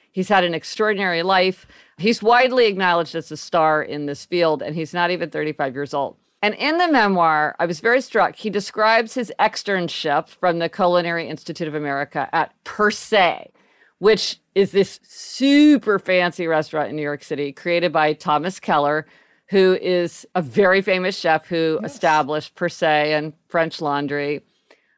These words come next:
Speaker 1: So Onwuachi explains that in all of Keller's restaurants, there's a plaque under the kitchen clock that says, "Sense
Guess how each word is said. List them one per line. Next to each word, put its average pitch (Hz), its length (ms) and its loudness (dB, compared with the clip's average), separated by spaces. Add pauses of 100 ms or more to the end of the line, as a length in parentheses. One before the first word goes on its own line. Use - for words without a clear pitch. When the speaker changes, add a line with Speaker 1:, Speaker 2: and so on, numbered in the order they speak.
(100)
Speaker 1:
So 262 260 4
Onwuachi 269 580 2
explains 190 600 -4
that 175 120 0
in 165 200 -2
all 220 360 4
of 202 140 -6
Keller's 180 420 -2
restaurants, 160 600 -2
there's 170 240 -2
a 156 40 -2
plaque 226 640 -2
under 196 220 -2
the 175 100 -2
kitchen 190 520 -8
clock 156 600 0 (380)
that 170 160 0
says, 170 640 2 (240)
"Sense 202 640 -2